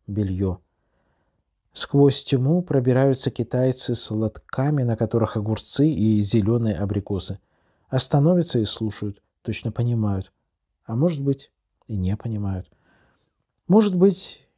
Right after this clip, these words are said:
и не китайцы, какие-то штатские. В общем, весь этот проход, узкий и длинный, производит впечатление временного переулка где-нибудь на ярмарке, где мгновенные интересы уже сблизили всех,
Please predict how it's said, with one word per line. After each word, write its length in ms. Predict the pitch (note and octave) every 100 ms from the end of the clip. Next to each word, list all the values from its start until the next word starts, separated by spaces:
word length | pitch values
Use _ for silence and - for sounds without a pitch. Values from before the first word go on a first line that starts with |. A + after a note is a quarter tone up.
| _
и 100 | -
не 140 | F#2+ F2+
китайцы, 640 | F#2 - C3+ D#3+ - A#2 _ _ _ _ _ -
какие-то 420 | D3+ G3+ F#3 D#3
штатские. 640 | - F3 B2+ - - - _ _ _ _ _ - - _
В 40 | E3
общем, 360 | - F#3+ D#3 - -
весь 320 | C3 G#3 -
этот 280 | F3 E3+ -
проход, 480 | D3+ C#3+ - G#3 D3
узкий 440 | E3+ - - C3
и 100 | A#2+
длинный, 640 | A2 A2+ A#2 D#3 F#3+ D#3 B2+
производит 600 | - C3 C3+ D#3+ F#3+ E3+
впечатление 600 | - - D3 F3 E3+ D#3+
временного 540 | C3 C#3+ F3 D#3 D3+ D3+
переулка 540 | D3 C#3 F#3 E3+ C#3+
где-нибудь 460 | C3 D#3 D#3+ D3 - _ _
на 100 | A#2
ярмарке, 800 | C#3+ E3 C3 F#2+ F#2 F2+ F2+ E2 _ _ _ _ _
где 220 | B2 A#2
мгновенные 580 | D#3 C3+ D#3 E3+ E3+ D#3+
интересы 460 | D#3+ D#3+ E3+ F3 D3
уже 180 | C3 C#3
сблизили 640 | A#2+ A#2+ E3 C#3+ A#2 A2
всех, 380 | - F3 F3+